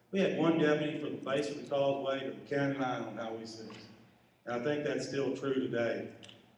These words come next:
That's not only scary for another officer that has no backup that's not more than twelve to fifteen minutes right away, but as a homeowner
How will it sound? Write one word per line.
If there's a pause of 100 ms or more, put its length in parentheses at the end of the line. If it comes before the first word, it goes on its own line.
That's
not
only
scary
for
another
officer
that
has
no
backup
that's
not
more
than
twelve
to
fifteen
minutes
right (120)
away, (500)
but
as
a
homeowner